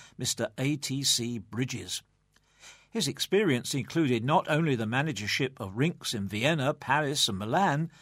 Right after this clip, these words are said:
but he was an actor of some success. The rink claimed that its staff was the most expert, civil and obliging one could contact. The rink itself, said the rink,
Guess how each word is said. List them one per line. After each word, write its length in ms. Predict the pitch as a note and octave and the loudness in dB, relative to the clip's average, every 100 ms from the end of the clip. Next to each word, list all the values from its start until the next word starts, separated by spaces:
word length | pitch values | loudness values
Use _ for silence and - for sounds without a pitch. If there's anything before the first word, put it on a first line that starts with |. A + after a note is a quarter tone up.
| - _ | -20 _
but 200 | D#4+ - | -8 -4
he 80 | A#3+ | 0
was 120 | D3+ | 2
an 60 | E3 | 4
actor 400 | A3+ - - G2+ | 2 0 -4 -2
of 140 | G#2 | 0
some 220 | - F#3 D3 | 0 0 0
success. 720 | A#2+ - - A#3 - - - _ _ _ _ _ _ _ - - | -4 -4 -4 -4 -4 -6 -6 _ _ _ _ _ _ _ -20 -12
The 100 | - | -4
rink 260 | G#2 G#3+ - | 2 2 2
claimed 460 | - F3 F3 F#3 D3 - | 0 4 6 4 -2 -8
that 160 | - G2+ | -8 -8
its 140 | - | -2
staff 460 | - - D3+ F#3 - | 0 4 4 4 2
was 160 | G#2 G#2 | -4 -4
the 60 | |
most 300 | G2+ F#2+ - - | -4 -6 -6 -2
expert, 560 | G#3 - - G3 G3 - | -2 -2 -2 -2 -2 2
civil 520 | - - G3 G3+ G3 | 2 2 2 2 2
and 200 | G#2+ A2 | -2 -4
obliging 720 | G2+ C3+ D#3+ F#3 E3 F3+ B2+ | -6 0 2 4 2 0 2
one 240 | B2+ E3 | 2 0
could 260 | D#3 F3 - | -2 -6 -6
contact. 640 | D#3 D3+ - - - - - _ _ _ _ _ | -8 -8 -10 -14 -16 -20 -20 _ _ _ _ _
The 100 | - | -6
rink 240 | B3 C#4+ G3 | -2 0 0
itself, 580 | F3+ - C#4+ B3+ C#4+ - | 2 6 8 6 2 -4
said 200 | F3 C3+ | -2 0
the 100 | D3 | 2
rink, 320 | F3+ F#3+ | 2 2